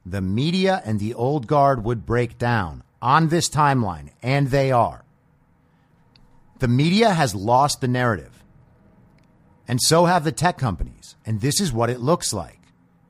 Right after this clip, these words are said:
And we all just need to get comfortable with this, okay? Information does not come from those sources anymore.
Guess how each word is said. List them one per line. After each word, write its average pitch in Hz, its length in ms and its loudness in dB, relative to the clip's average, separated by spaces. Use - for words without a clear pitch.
And 131 120 0
we 151 120 4
all 185 200 6
just 202 200 -2
need 180 140 2
to 156 80 -4
get 147 240 -4
comfortable 170 540 -4
with 78 160 -12
this, - 240 -16
okay? 127 440 -4
Information 214 840 2
does 165 280 2
not 208 260 0
come 127 520 0
from 143 380 -2
those 147 400 2
sources 156 600 4
anymore. 82 580 -6